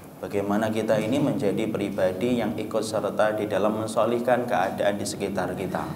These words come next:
Mensolihkan keadaan di sekitar kita itu dengan dakwah. Dan dakwah itu ordinatnya banyak. Salah satu di antara ordinat yang dimiliki oleh dakwah yaitu adalah amar ma'ruf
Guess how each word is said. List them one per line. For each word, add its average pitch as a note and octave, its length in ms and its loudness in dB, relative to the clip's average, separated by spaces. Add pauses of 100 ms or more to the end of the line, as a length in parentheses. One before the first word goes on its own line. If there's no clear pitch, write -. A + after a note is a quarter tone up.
(800)
Mensolihkan G#2 640 2
keadaan G#2 480 4
di G#2 80 -2
sekitar G2+ 400 -2
kita G2+ 240 0
itu G#2 240 4
dengan G#2+ 320 0
dakwah. F#2+ 480 0 (640)
Dan G2 160 -2
dakwah G2 400 4
itu G#2+ 160 4
ordinatnya G#2 640 4
banyak. A2+ 400 -2 (560)
Salah F#2 240 0
satu G2+ 320 4
di A#2 160 4
antara G2+ 400 4
ordinat A2 560 2
yang G#2 160 -2
dimiliki G#2 480 0
oleh G2 240 2
dakwah G2+ 480 4
yaitu G2 320 2
adalah G2 400 2
amar G2 240 0
ma'ruf G2+ 560 2